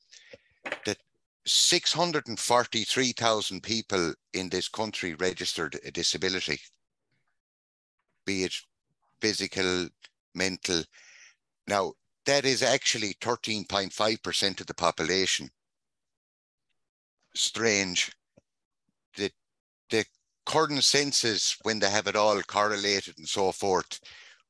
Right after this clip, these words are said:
with some of the new spectrums brought into it and going on the A D H D and some of those other ones, um, they reckon it will increase to twenty percent, which is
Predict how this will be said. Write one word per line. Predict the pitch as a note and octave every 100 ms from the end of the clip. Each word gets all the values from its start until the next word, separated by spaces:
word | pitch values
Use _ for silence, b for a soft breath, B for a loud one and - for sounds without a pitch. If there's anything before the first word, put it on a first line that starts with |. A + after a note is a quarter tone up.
| _
with | G#2 C3+
some | - C3+
of | A#2+
the | G#2+
new | A2 G#2+
spectrums | - A2+ - A2 G2 F2
brought | F#2 F2+ E2+
into | G2 - F2
it | E2 - - _ _ _ _
and | F2 E2+ -
going | G2+ G2+
on | F#2+ F2+
the | F#2 F#2
A |
D | F2 E2
H | F#2 F2 -
D | G2+
and | F2+
some | E2+ G2 F2+
of |
those | E2+ D#2+
other | F#2+ F2
ones, | F2 F2 D#2 - - _ _ _ _ _ -
um, | F2+ F2 F2 E2+ B B B B B _ _
they | A2+
reckon | A2 A2+ C#3 C3+ G#2+ G2+
it | - G2 F#2+
will | A#2+
increase | G#2 F#2 - A#2 F#2+ - -
to | - F#2 E2+ C#2+ _ _ -
twenty | G#2 F2+ F2
percent, | D#2+ - E2+ D#2 - - _ _ _
which | E2+ -
is | D#2+ - -